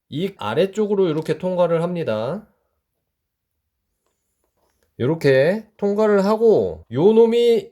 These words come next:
안에서 밖으로 나가는 거기 때문에 요 아랫줄을 위로 가야지 정상이죠.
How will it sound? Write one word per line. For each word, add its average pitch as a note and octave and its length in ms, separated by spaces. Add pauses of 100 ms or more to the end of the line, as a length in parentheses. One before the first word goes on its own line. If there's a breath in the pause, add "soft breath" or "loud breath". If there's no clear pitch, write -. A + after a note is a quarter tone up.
안에서 G3+ 400
밖으로 G#3 340
나가는 G#3 320
거기 F#3+ 220
때문에 F3+ 560 (320)
요 F#3 320
아랫줄을 F#3 720
위로 G#3+ 280
가야지 F#3+ 400
정상이죠. C3+ 840